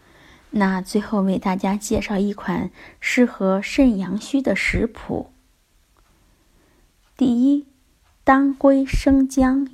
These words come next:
羊肉汤。材料：生姜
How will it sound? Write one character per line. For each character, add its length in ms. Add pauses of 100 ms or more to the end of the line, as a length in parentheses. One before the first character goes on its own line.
羊 320
肉 200
汤。 380 (960)
材 300
料： 380 (340)
生 400
姜 380